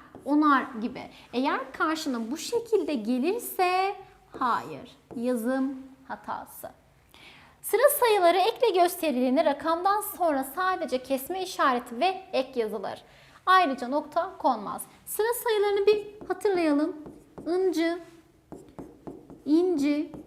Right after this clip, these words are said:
uncu ve üncü.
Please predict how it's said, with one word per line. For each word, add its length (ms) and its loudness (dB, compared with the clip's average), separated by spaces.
uncu 720 -2
ve 420 -2
üncü. 760 0